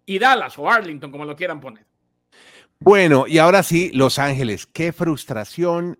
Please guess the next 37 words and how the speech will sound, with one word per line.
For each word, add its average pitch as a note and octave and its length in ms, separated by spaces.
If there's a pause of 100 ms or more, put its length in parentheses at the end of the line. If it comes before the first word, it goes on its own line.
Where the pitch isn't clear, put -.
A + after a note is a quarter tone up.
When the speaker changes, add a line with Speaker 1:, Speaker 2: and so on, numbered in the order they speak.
Speaker 2:
increíble B2 800
lo A#2 120
que A#2+ 100
ha G#2+ 60
pasado B2+ 380
con G#2 140
este G#2+ 200
equipo. F#3+ 560 (340)
La B2 180
implosión C3 680
de E3+ 80
un D#3+ 60
equipo D#3 440
como A#2+ 420
los A#2+ 340
Dodgers, F#3 680 (380)
con, A2 200
eh, A2 140
Freddie C#3 340
Freeman, F3 500
con A#2+ 220
Mookie C#3+ 360
Betts. F#3 440 (340)
Y, A#2 160
hombre, B2 420 (160)
ya G#2 260
se D#3 120
habla F#3+ 220
de F3 100
un C#3+ 140
replanteo D#3 640
y D#3 40
una D3 140
reconstrucción C#3 600
para E3 160
el A#2+ 60
futuro F3 520